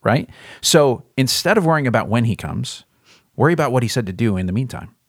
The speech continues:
And, and, and focus on those things, which we actually do know very clearly what he, he wants us to do. Um, so, uh, do what Jesus says so you don't need to worry about when Jesus comes.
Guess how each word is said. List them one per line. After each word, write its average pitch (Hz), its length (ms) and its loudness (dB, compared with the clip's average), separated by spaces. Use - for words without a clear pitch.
And, 117 260 0
and, 117 160 0
and 120 100 0
focus 175 300 2
on 113 80 2
those 135 220 0
things, - 280 -10
which 123 160 0
we 139 160 2
actually 143 280 2
do 143 200 0
know 98 200 0
very 98 200 -2
clearly 87 520 -4
what 95 160 -4
he, 92 220 -6
he 90 180 -6
wants 90 260 -6
us - 80 -10
to 87 120 -12
do. 101 200 -6
Um, 92 260 -4
so, 104 300 0
uh, 98 120 0
do 131 140 0
what 131 100 0
Jesus 113 280 -2
says 98 380 0
so - 160 -4
you 104 80 0
don't 98 140 -2
need 95 120 -6
to 92 80 -4
worry 92 180 -4
about 85 240 -6
when 87 160 -8
Jesus - 320 -12
comes. - 360 -14